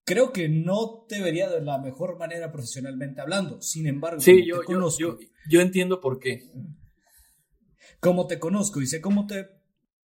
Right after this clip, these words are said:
Speaker 1: eh, cómo te manejas en el ámbito profesional, sé que eres un sujeto que va a entregar su chamba, va a sacar las cosas adelante.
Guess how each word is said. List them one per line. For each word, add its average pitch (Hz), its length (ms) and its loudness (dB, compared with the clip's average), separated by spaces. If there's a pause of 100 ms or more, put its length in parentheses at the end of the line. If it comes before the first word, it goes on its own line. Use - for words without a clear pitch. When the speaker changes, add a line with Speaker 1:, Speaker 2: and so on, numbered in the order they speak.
(200)
Speaker 1:
eh, 147 380 2
cómo 190 240 0
te 175 100 -2
manejas 165 520 0
en 175 80 -6
el 180 120 -6
ámbito 147 440 -6
profesional, 170 680 -4 (480)
sé 214 320 2
que 233 100 2
eres 202 220 -2
un 165 80 0
sujeto 160 640 -4 (220)
que 135 640 -2
va 156 400 -2
a 156 180 -4
entregar 131 360 -4
su 131 120 -2
chamba, 156 340 -4
va 127 160 -2
a - 20 -10
sacar 147 340 -6
las 139 140 -4
cosas 135 280 -4
adelante. 117 540 -6